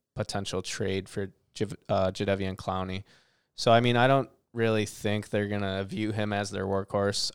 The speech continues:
I would definitely assume they're gonna bring in somebody else. But he is a really talented guy, and if he's getting sixteen, seventeen touches, I mean, he could still be a, an R B two for sure, 'cause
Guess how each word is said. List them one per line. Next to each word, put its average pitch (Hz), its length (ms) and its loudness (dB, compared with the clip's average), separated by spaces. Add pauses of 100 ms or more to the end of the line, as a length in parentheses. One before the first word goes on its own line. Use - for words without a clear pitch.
I 98 220 6
would 98 180 2 (580)
definitely 101 440 -2
assume 101 320 -4
they're 98 100 -4
gonna 98 160 -6
bring 98 200 -6
in 98 120 -8
somebody 98 340 -6
else. 98 440 0 (720)
But 120 160 4
he 117 180 4
is 135 140 4
a 110 60 -2
really 117 260 6
talented 110 420 -2
guy, 101 300 6
and 107 160 4
if 104 120 -4
he's 123 140 -2
getting 127 220 2
sixteen, 104 480 -2
seventeen 104 460 -2
touches, 98 420 -2
I 98 80 -2
mean, 98 160 -4
he 104 100 -2
could - 160 -6
still 98 280 -2
be 98 180 -4 (300)
a, - 40 -8
an 101 80 -8
R 98 140 -2
B 98 160 -4
two 104 300 -2
for - 120 -10
sure, 98 380 -2
'cause - 380 -4